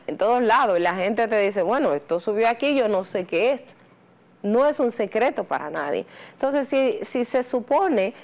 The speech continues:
que ya aprobamos una legislación para hacer frente a este tema, ¿por qué esperar en último momento para decir, faltando nueve días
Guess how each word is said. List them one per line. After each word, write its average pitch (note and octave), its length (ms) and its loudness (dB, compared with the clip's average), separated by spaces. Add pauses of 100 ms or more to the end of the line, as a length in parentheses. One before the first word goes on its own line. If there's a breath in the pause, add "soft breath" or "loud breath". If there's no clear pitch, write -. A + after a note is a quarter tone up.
(200 loud breath)
que G3+ 160 0
ya A3+ 440 4
aprobamos A3 600 0
una A3 160 0
legislación G3+ 640 0
para F3 160 0
hacer G#3+ 240 -2
frente A3+ 380 -2
a G3 80 2
este G3+ 200 -6
tema, E3+ 440 -2
¿por A3 160 -2
qué D#4 100 -2
esperar C4 500 0
en F#3 140 0
último G#3 380 0
momento F#3+ 340 2
para G#3 240 0
decir, G3 400 0 (300 loud breath)
faltando A#3 500 0
nueve C#4 460 2
días G3 500 -2